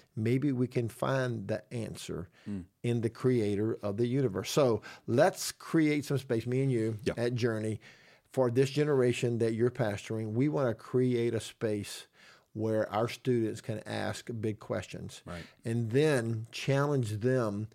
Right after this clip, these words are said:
Speaker 1: to grapple with the answers.
Speaker 2: Mm-hmm, mm-hmm.
Speaker 1: Make
Speaker 2: Yeah.
Speaker 1: them grapple with the answers.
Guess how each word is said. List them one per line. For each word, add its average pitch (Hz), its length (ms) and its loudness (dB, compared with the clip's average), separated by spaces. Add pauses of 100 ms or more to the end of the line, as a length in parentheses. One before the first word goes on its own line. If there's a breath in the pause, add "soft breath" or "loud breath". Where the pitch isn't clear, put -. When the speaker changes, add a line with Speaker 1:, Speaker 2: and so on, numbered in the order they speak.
(320 soft breath)
Speaker 1:
to 127 120 -6
grapple 120 840 0 (120)
with 113 320 -2
the 110 160 0
answers. 110 400 -4 (140)
Speaker 2:
Mm-hmm, 87 280 -8
mm-hmm. 87 180 -8 (920)
Speaker 1:
Make 131 260 2
Speaker 2:
Yeah. - 100 -10
Speaker 1:
them 143 400 2 (180)
grapple 131 540 4
with 120 200 0
the 120 180 2
answers. 117 540 -6